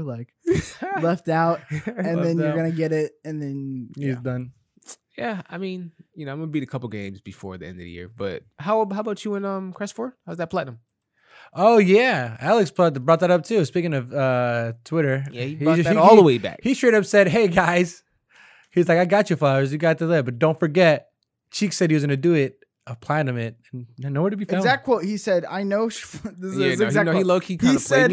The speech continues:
Speaker 2: me,
Speaker 1: he said, "I
Speaker 2: but
Speaker 1: know
Speaker 2: it was funny,
Speaker 1: Sean's
Speaker 2: so I
Speaker 1: not
Speaker 2: kinda
Speaker 1: gonna
Speaker 2: ignored it.
Speaker 1: finish Spider-Man,
Speaker 3: <laughs> He
Speaker 1: but don't
Speaker 3: knows.
Speaker 1: forget, you're,
Speaker 3: He
Speaker 1: you still
Speaker 3: knows.
Speaker 1: gotta platinum Crash four by the end of the year."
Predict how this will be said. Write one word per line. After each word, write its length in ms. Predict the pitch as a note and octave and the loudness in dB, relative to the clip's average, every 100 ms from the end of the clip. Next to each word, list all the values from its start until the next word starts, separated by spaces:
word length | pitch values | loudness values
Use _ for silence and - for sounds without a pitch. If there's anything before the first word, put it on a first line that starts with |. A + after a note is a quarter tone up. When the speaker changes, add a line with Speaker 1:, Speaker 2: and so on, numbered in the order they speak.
| G3+ | 0
Speaker 2:
me, 60 | B3 | -6
Speaker 1:
he 60 | - | -6
said, 320 | C4 A3+ F3+ | -2 0 0
"I 180 | F#3+ G#3 | -2 0
Speaker 2:
but 80 | |
Speaker 1:
know 160 | G#3 A3 | 2 4
Speaker 2:
it 20 | |
was 120 | B3+ - | 4 2
funny, 220 | G#3+ D#3 D#3+ | 4 4 4
Speaker 1:
Sean's 20 | |
Speaker 2:
so 60 | |
I 40 | F#3+ | 2
Speaker 1:
not 80 | B2 | 2
Speaker 2:
kinda 120 | A2+ | 0
Speaker 1:
gonna 80 | G#2 | 0
Speaker 2:
ignored 220 | - G3+ G#3 | 0 0 0
it. 20 | G3+ | -2
Speaker 1:
finish 320 | - - - _ - - | -8 -16 -18 _ -20 -20
Spider-Man, 720 | - F3+ G3+ F#3+ F#3 D#3+ D3+ | -8 0 2 2 0 -2 -2
Speaker 3:
<laughs> 100 | - | 10
He 220 | D4 A#3 | 10 10
Speaker 1:
but 80 | F3 | 6
don't 200 | E3+ A3 - | 6 6 4
Speaker 3:
knows. 40 | A#3+ | 2
Speaker 1:
forget, 440 | A3+ G3+ G3+ F3 - - - - A3+ | 2 4 4 4 0 -20 -18 -14 -10
you're, 200 | G#3 G#3+ | -6 -2
Speaker 3:
He 80 | A#3+ | 0
Speaker 1:
you 140 | G3+ G#3 | -2 -2
still 180 | A3+ | -2
Speaker 3:
knows. 60 | G#3+ | 0
Speaker 1:
gotta 180 | G#3 G3 | 2 0
platinum 520 | G#3+ F3+ F3+ F3 D3+ | -2 -4 -4 -8 -10
Crash 260 | - F3+ - | -6 -8 -6
four 180 | F3 E3 | -6 -2
by 120 | D#3 | -2
the 80 | D3+ | -2
end 100 | D#3 | -4
of 60 | D#3 | -4
the 60 | |
year." 160 | G#3+ | -6